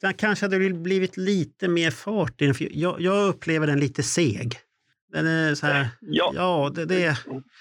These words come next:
Speaker 1: det är en bra låt, men jag tyckte om den då, men idag tycker jag bara, ja, okej, det, nu kom den, men det, den säger inte nej, mig någonting längre. Så att det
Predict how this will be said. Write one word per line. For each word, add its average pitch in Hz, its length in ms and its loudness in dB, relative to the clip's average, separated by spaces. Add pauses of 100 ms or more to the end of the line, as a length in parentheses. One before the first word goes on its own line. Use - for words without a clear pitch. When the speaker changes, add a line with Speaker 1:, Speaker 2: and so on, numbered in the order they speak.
(360)
Speaker 1:
det 202 60 0
är 208 40 2
en 220 120 2
bra 214 260 2
låt, 208 520 0
men 175 480 0 (580)
jag 185 180 0
tyckte 208 260 0
om 214 300 2
den 175 280 2
då, 147 340 2
men 160 280 -2
idag 175 360 0
tycker 165 320 -2
jag 151 100 0
bara, 139 120 0
ja, 208 340 0
okej, 202 340 -2
det, 180 140 0
nu 175 140 2
kom 180 300 0
den, 147 420 2
men 147 300 0 (240)
det, 170 180 0
den 170 220 0
säger 175 360 0
inte 123 260 0
nej, 120 220 2
mig 135 220 2
någonting 120 420 2
längre. 131 340 0 (1000)
Så - 160 -4
att - 140 -4
det 143 440 2